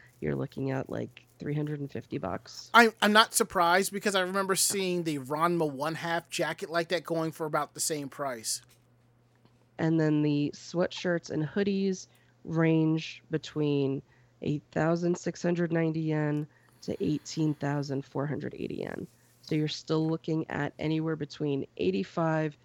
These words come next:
Speaker 1: and a hundred and eighty-five dollars for a frickin' sweatshirt.
Speaker 2: See, now here's, here, he-, here's my thing. Some of this stuff is cool and people wanna buy it, but you gotta go through a proxy sometimes. Why don't some of these companies just have, like, a,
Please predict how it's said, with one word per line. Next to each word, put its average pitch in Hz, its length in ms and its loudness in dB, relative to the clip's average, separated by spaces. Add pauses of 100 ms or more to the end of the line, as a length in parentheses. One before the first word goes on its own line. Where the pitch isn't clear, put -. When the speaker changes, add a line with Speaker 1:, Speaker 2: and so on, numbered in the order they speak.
(260)
Speaker 1:
and 170 140 2
a 156 40 4
hundred 147 320 0
and - 80 -4
eighty-five 135 420 -4
dollars - 540 -6 (380)
for - 180 -8
a - 20 -14
frickin' - 480 -6
sweatshirt. - 500 -8 (680)
Speaker 2:
See, 254 260 0 (140)
now 226 200 6
here's, 415 440 4 (100)
here, 262 240 -4
he-, 220 220 -6
here's 240 400 -2
my 185 180 -10
thing. - 380 -20 (920)
Some 302 300 0
of 359 80 0
this 294 100 6
stuff 254 240 4
is 208 220 0
cool 220 640 0 (140)
and 190 160 0
people 196 300 -6
wanna 170 180 -4
buy 190 280 4
it, 160 100 2
but 160 100 -2
you 180 60 -6
gotta 185 220 4
go 151 360 0
through 156 640 -4
a 120 100 -14
proxy 156 640 -2
sometimes. 127 680 -10 (460)
Why 202 140 6
don't 370 180 4
some 285 160 0
of 269 40 -2
these 240 120 0
companies 240 280 -4
just 220 160 0
have, 220 160 0
like, 208 180 2
a, 180 100 0